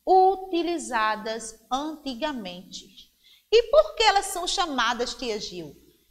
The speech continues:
de medidas não padronizadas? Porque ela não tinha um padrão, ele, ela não,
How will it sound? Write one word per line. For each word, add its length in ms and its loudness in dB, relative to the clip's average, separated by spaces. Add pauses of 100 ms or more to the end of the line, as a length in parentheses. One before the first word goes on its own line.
(120)
de 380 0
medidas 800 -4
não 300 -8
padronizadas? 1080 -6 (440)
Porque 340 4
ela 180 2
não 140 -8
tinha 160 -8
um 60 -12
padrão, 680 -2
ele, 300 -8
ela 160 -2
não, 300 -6